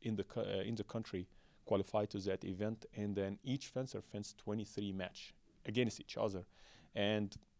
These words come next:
as I say, it's, it's a bloodbath. There are Olympians there, there are world-class athlete, um, international athletes, all the above. So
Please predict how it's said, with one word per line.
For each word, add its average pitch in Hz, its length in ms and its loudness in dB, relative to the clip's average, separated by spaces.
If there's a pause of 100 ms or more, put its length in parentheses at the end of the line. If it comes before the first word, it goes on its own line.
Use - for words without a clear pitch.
(280)
as 107 200 4
I 101 80 6
say, 101 320 4
it's, - 400 -2 (180)
it's - 140 2
a 135 40 8
bloodbath. 101 680 4 (200)
There 101 240 8
are 98 220 8
Olympians 117 600 6
there, 95 340 4
there 92 260 -2
are 95 300 6 (380)
world-class 110 580 6
athlete, 101 580 0
um, 92 600 0 (100)
international 107 680 2
athletes, 101 400 0 (760)
all 123 360 12
the 104 120 -2
above. 95 340 4
So 101 460 4